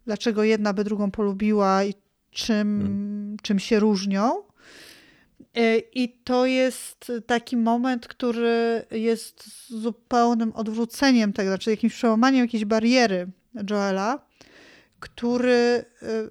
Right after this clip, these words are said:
Speaker 1: jakby wydaje się, że może w końcu w jakiś sposób zbliżyć się do Eli w, w tym momencie, kiedy są już blisko tego finału, kiedy już ją doprowadził, kiedy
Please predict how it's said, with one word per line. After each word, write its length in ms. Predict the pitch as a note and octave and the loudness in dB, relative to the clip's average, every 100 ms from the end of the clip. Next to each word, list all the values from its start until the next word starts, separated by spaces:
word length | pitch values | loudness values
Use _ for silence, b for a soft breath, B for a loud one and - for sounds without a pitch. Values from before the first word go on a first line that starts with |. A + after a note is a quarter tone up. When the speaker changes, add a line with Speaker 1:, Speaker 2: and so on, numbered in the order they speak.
| - | -8
Speaker 1:
jakby 340 | A3+ G#3 A3 | -8 -6 -6
wydaje 380 | G#3+ A3+ B3+ C#4 | -6 -4 0 0
się, 160 | C4 B3 | -2 -4
że 120 | A#3 | -2
może 300 | A3 A#3 A#3 | -2 -2 -4
w 140 | - | -6
końcu 840 | - C4+ C4+ C4+ - B3+ A3+ A3 G#3+ _ - | -6 -2 0 -2 -6 -6 -4 -4 -8 _ -6
w 100 | A3+ | -2
jakiś 320 | A#3 - A3 | 0 -2 -8
sposób 800 | - A#3+ A3+ - A3+ G#3 - - b b - | -6 -2 -2 -2 -4 -4 -10 -20 b b -14
zbliżyć 520 | G#3 G#3 C4+ C#4+ A3+ | -6 0 2 2 0
się 260 | - - G#3 | -4 -2 0
do 180 | G3 F#3+ | -2 -2
Eli 460 | G#3 G#3 A#3+ D4 | 0 2 2 0
w, 80 | D#4 _ _ _ _ _ - - | -2 _ _ _ _ _ -20 -8
w 60 | |
tym 140 | C4+ B3 | 0 2
momencie, 380 | B3 B3+ A#3+ | 4 2 0
kiedy 220 | A#3+ A3+ G#3+ | -4 -6 -4
są 140 | A3+ | -2
już 140 | A3 | -2
blisko 320 | G#3 A#3 - A#3 | -2 -2 -2 -4
tego 180 | A3 | -4
finału, 580 | G#3 - G#3+ G#3+ A#3 A#3 | -6 -4 2 4 4 2
kiedy 260 | A3+ A3+ A3 | 0 -4 -2
już 160 | A3 | -2
ją 140 | A3 G#3 | -2 -4
doprowadził, 720 | G#3 G#3+ F#3+ G3+ A3+ G#3 G#3+ | -4 -6 -2 2 2 0 -4
kiedy 420 | - A3 G#3+ G#3 | -4 -4 -2 -4